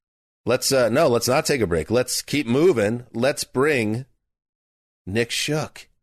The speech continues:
into the show. Shooky, we go from Gravedigger to the pipe. How you doing, buddy?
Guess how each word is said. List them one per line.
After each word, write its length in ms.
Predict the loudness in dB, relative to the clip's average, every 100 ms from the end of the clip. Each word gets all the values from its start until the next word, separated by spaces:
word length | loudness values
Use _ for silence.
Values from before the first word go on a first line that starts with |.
| _ _ -8
into 360 | -2 -2 -2 -2
the 100 | -2
show. 440 | 0 0 0 -2 -6 -12
Shooky, 420 | -4 -2 0 0
we 100 | -2
go 140 | 0
from 200 | 0 -2
Gravedigger 720 | -4 -6 -6 -6 -6 -4 -4 -4 -10 -4
to 120 | -2
the 140 | -2
pipe. 560 | -4 -4 -2 0 -2 -8 -14 -6
How 80 | -2
you 120 | 0
doing, 200 | 0 -2
buddy? 220 | -2 -4